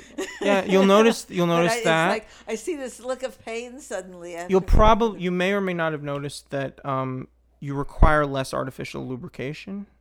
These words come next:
Speaker 2: Um, part of the mechanics of sex can be altered when you're having sex with an, an intact male, because a lot of the pleasure on the male side is derived from the foreskin moving back and forth over the
Speaker 1: Ah.
Speaker 2: glands.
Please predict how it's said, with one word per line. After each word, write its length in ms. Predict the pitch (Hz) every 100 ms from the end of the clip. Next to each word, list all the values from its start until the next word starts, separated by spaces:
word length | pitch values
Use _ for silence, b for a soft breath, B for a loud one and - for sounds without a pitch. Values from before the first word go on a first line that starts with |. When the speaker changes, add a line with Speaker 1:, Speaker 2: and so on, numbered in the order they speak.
| _ _ 139
Speaker 2:
Um, 500 | 131 127 127 131 - _ _ -
part 260 | - 165
of 120 | 156
the 40 | 147
mechanics 680 | 143 - - 151 175 180 -
of 160 | 175
sex 580 | - 208 180 - - - _
can 180 | - 180
be 120 | 190
altered 680 | - 156 160 185 175 165 165 -
when 160 | 165 160
you're 100 | 156
having 240 | 156 151
sex 240 | - 156 -
with 120 | 151
an, 240 | 147 147 - -
an 100 | 151
intact 400 | 151 160 147 -
male, 300 | 143 143 147
because 640 | 143 - - 185 175 156 b b b b
a 80 | 160
lot 180 | 151 170
of 80 | 165
the 60 |
pleasure 380 | - 170 156 156
on 100 | 147
the 80 | 139
male 300 | 139 151 175
side 260 | - 151 135
is 100 | 135
derived 480 | 135 135 135 135
from 220 | - 151 135
the 80 |
foreskin 540 | - - 147 - 156 143
moving 440 | 135 135 131 135 _ _ -
back 240 | 156 143 160
and 100 | 139
forth 320 | - 135 -
over 200 | 139 123
the 80 | 131
Speaker 1:
Ah. 60 | 123
Speaker 2:
glands. 520 | 151 214 185 147